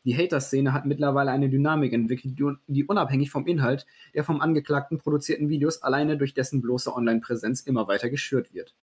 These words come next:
Auch wenn dies für den Angeklagten weitreichende Konsequenzen hat,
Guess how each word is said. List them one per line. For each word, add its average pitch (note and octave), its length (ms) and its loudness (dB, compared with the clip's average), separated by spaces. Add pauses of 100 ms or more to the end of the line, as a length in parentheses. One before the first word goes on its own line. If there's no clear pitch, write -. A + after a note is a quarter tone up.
(380)
Auch G#3 200 2
wenn D#3+ 160 2
dies G#3 180 2
für D3 120 0
den C3+ 160 2
Angeklagten D#3 880 0
weitreichende B2 600 0
Konsequenzen A#2+ 600 0
hat, A#2 200 -2